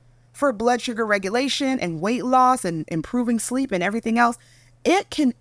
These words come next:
easily become really difficult to maintain when you are, number one, trying to overcommit right off the bat, meaning that you're trying to push yourself to do more than what you've worked yourself up to.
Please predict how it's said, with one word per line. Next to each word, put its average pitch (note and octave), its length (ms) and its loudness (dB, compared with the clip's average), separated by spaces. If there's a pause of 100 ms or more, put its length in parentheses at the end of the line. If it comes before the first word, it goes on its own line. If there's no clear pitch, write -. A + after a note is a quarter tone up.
easily C#4 520 0
become F#3+ 580 -2
really G3 340 0
difficult F#3 680 -2
to - 120 -8
maintain E3 920 -2 (560)
when A#3+ 360 2
you A3 160 0
are, E3+ 320 0
number F3+ 280 -2
one, G3+ 260 0
trying G3+ 220 -2
to F3 80 -2
overcommit E3+ 540 -4 (220)
right D#3 200 2
off D#3 100 -4
the - 80 -6
bat, - 240 -6 (800)
meaning F3 420 0
that D#3 260 2
you're F3 140 0
trying F#3+ 200 0
to D#3+ 80 0
push G3+ 200 -4
yourself F3 300 0
to - 100 -12
do E3 140 -2
more D#3+ 220 0
than D#3+ 100 0
what D#3 140 -2
you've D#3 180 -4
worked D3+ 180 -4
yourself D3+ 340 -2
up C#3 120 -10
to. D3+ 240 -6